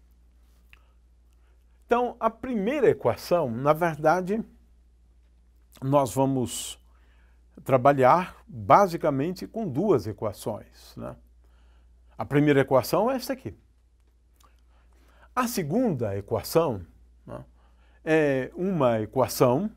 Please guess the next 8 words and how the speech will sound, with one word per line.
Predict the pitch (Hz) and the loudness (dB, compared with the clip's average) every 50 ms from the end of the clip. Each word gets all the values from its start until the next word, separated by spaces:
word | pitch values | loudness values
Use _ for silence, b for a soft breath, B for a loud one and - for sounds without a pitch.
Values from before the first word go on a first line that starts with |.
| - _ _ _ _ _ - | -16 _ _ _ _ _ -10
então | - 143 139 | -6 -6 -4
vamos | 131 196 214 190 151 - - - - - _ _ _ _ _ _ _ _ _ _ _ | -4 -4 -6 -6 -8 -10 -12 -18 -20 -20 _ _ _ _ _ _ _ _ _ _ _
escrever | - - - 170 139 110 135 143 143 127 | -16 -6 -4 -4 -4 -2 -2 -2 -2 -2
aqui | 131 - - - 135 143 151 - | -4 -8 -8 -8 -8 -8 -6 -6
as | 147 139 127 135 | -6 -6 -6 -8
equações | 127 - 147 131 - - - 147 135 123 113 | -8 -4 -4 -4 -4 -4 -6 -4 -4 -4 -6
importantes, | 135 120 120 135 120 113 - 113 98 90 - _ - - 104 98 | -8 -8 -4 -4 -4 -4 -4 -8 -8 -8 -14 _ -20 -20 -18 -14
né? | 107 123 131 | -12 -14 -14